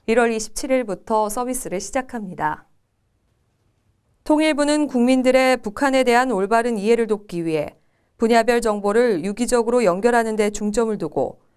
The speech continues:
북한 정보 포털을 구축했습니다. 북한 정보 포털은 북한 자료, 북한 인물, 북한 산업, 인문지리 등 세 개 분야의 디비와 열다섯 개 활용 프로그램 구축으로 분야별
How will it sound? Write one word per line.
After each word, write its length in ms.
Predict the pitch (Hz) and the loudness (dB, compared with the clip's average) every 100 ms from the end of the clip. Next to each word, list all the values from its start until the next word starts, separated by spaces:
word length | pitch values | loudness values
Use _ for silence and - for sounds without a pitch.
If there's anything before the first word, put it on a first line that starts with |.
| _ _ - | _ _ -2
북한 360 | 233 269 254 | 0 2 2
정보 360 | 254 220 214 254 | 0 -4 -2 -2
포털을 540 | 269 247 226 190 233 | 0 -2 -2 0 0
구축했습니다. 1000 | 247 233 254 254 247 170 151 147 143 - _ _ _ _ _ _ _ _ | -2 -6 -2 -2 -2 -6 -8 -4 -4 -6 _ _ _ _ _ _ _ _
북한 320 | 247 240 285 | 0 2 2
정보 320 | 277 233 226 262 | 0 -4 -2 -2
포털은 720 | 262 247 220 220 247 185 - | -2 0 0 0 -2 -6 -10
북한 360 | 214 208 254 240 | -8 -4 -4 -4
자료, 440 | 180 175 - - _ _ _ | -4 -4 -4 -8 _ _ _
북한 340 | - 220 240 226 | -4 0 0 0
인물, 480 | 202 202 208 156 - _ _ - | -4 -4 -4 -6 -12 _ _ -6
북한 320 | 214 277 269 | 0 0 0
산업, 420 | 262 220 139 - _ _ _ | -4 -4 -4 -8 _ _ _
인문지리 560 | 220 233 247 220 190 170 | -2 0 -2 -2 -4 -2
등 260 | 220 214 - | -4 -4 -10
세 180 | - 285 | -6 -2
개 160 | 294 | 0
분야의 460 | 247 247 233 226 254 | 0 -2 0 2 0
디비와 580 | 208 185 190 151 - - _ _ _ _ - | -2 -6 -4 -4 -8 -12 _ _ _ _ 0
열다섯 560 | 220 233 240 208 233 - | 2 2 0 0 -4 -2
개 80 | |
활용 400 | 247 262 285 285 | -4 -2 -4 -4
프로그램 480 | 277 285 254 247 233 | -4 -4 -2 -2 -2
구축으로 640 | 226 208 185 165 175 208 - _ _ _ _ | -6 -10 -10 -6 -6 -6 -12 _ _ _ _
분야별 600 | 220 233 233 175 147 - | 0 2 2 0 -4 -8